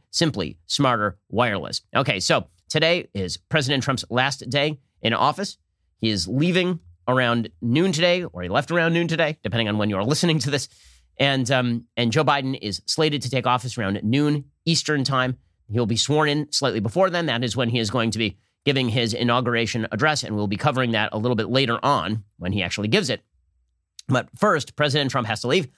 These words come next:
President Trump gave a farewell address last night. And honestly, listening to the farewell address,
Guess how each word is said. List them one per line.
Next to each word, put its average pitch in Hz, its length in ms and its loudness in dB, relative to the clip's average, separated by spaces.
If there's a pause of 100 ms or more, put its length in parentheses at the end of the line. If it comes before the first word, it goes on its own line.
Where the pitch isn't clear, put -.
(220)
President 135 340 0
Trump 135 220 0
gave 127 180 0
a 104 120 0
farewell 160 460 2
address 120 360 -2 (320)
last 123 340 2
night. 92 260 -2 (360)
And 156 260 2
honestly, 190 300 2
listening 220 320 0
to 175 60 0
the 135 80 0
farewell 151 320 2
address, 170 260 -2